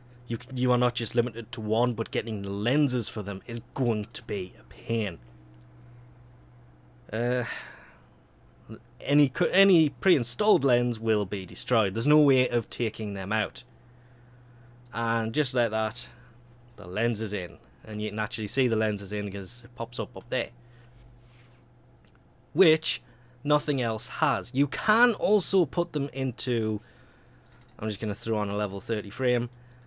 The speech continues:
Warframes as well, if you have one frame you use all the time. I can't justify doing that at the minute because I don't think I've used Frost for much in quite a while, though I did have to use them for that.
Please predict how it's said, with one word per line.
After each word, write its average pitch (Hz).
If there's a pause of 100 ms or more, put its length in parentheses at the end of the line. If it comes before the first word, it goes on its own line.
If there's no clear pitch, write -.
(240)
Warframes 175 (120)
as 131
well, 143
if 131
you 127
have 117
one 107
frame 110
you 107
use 104
all 117
the 101
time. 135
I 113
can't 117
justify 107
doing 107
that 104
at 87
the 98
minute 131
because 107
I 101
don't 101
think 104
I've 95
used 101
Frost -
for 104
much 117 (520)
in 110
quite 110
a 98
while, 101 (640)
though 123
I 117
did 113
have 107
to 101
use 101
them 95
for 101
that. 87